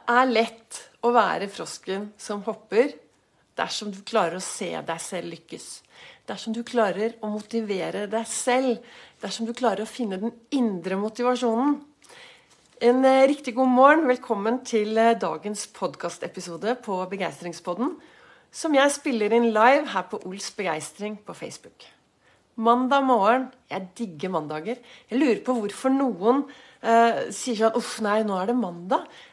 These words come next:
Tenk hvis vi hadde vokst opp og lært at mandag, beste dagen i uka, full fart inn, blanke ark, farge-, fargestifter. Det er i dag jeg legger grunnlaget for hva jeg skal se tilbake på i morgen.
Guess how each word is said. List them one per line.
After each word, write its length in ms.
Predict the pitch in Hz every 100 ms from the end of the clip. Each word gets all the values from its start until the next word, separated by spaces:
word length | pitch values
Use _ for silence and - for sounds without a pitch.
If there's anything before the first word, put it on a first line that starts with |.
| -
Tenk 200 | 220 226
hvis 120 | 330
vi 80 | 262
hadde 160 | 240 277
vokst 320 | 294 294 -
opp 120 | 208
og 80 | 233
lært 200 | 202 196 269
at 120 | - -
mandag, 640 | 302 339 349 339 392 - - _ _ -
beste 360 | 311 - - 294
dagen 280 | 247 240 277
i 80 | 247
uka, 300 | - 277 294 - - - _
full 320 | - - 330
fart 280 | 330 302 311 294
inn, 200 | 320 285 - - 214
blanke 460 | 254 311 254 - 269
ark, 220 | 294 294 -
farge-, 400 | - 294 185 208 -
fargestifter. 920 | 311 247 196 202 240 233 - 320 - - - - - _ _ -
Det 80 | 247
er 100 | 277
i 80 | 226
dag 320 | 247 302 277
jeg 120 | 269
legger 240 | 226 208 240
grunnlaget 560 | 269 233 196 190 247 254
for 140 | 247
hva 100 | 269
jeg 540 | 269 240 294 466 359 - -
skal 200 | - 285
se 160 | 247 214 214
tilbake 320 | 190 165 -
på 120 | 180
i 40 | 175
morgen. 240 | 160 -